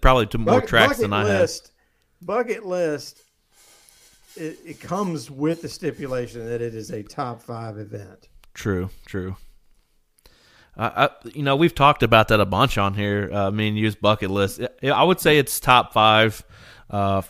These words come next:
Speaker 1: for me, for sure. Obviously, that's what you mean by bucket list. But, uh, I think Daytona is probably still my, my number one. I haven't got to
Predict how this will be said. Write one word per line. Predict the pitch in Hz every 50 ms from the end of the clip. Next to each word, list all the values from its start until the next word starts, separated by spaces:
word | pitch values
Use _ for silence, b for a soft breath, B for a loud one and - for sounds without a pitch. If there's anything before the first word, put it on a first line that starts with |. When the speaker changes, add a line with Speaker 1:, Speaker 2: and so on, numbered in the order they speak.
| _ _
Speaker 1:
for | - - 127 120
me, | 113 113 113 117 113
for | - - 107 101
sure. | - - 107 107 104 101
Obviously, | 92 98 101 104 - - 104 101 98 95 92 - - _ _ _ _ _ 101
that's | 98 98 - 104
what | 95 82
you | 87 98
mean | 101 101 98 95
by | 92 92
bucket | 95 104 110 113 - 98 92
list. | 95 98 98 98 - - B B B B B B B B -
But, | 104 101 101 - - _ -
uh, | 113 113 110 110 107 104 104 101 98 98 95 - _ _ _ _ 87 _ _ _ _ _ _ _ -
I | 117
think | 139 151 131 104 104
Daytona | 104 113 117 - - 117 113 113 107 104
is | 95
probably | - - 104 101 101 98
still | - - 107 101 98
my, | 98 95 95 95
my | 95 95 - - 90 104 104
number | 104 101 98 95 92 92
one. | 92 92 92 95 95
I | 98 98
haven't | 110 110 98 98 95
got | 98 98 98 -
to | 92 90